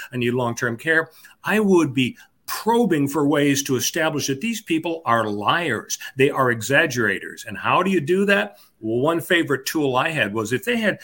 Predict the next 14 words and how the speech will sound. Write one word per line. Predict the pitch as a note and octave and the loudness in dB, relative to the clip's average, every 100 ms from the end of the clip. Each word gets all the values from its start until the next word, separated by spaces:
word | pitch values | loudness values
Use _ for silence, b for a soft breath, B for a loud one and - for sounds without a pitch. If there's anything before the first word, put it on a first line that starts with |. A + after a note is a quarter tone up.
| B | B
three | - F3+ | -2 -2
symptoms, | D3+ - F#3+ - A2 - - B B | 0 -2 -4 -6 -12 -12 -20 B B
I | A#3+ | 0
would | G#3 | 2
ask | E3 - | 2 0
them, | - B2+ | -4 -2
"Well, | C3 C3+ C3 - b b | 4 4 2 -4 b b
tell | - D#4 | 0 2
me | |
all | F3 F#3 | 2 2
the | E3+ | 0
symptoms | C3 D#3+ C3 C3 A2 | 0 -2 -2 -4 -2
you | G#2 | 0
had." | G#2+ F2 D#2 | 0 -2 -6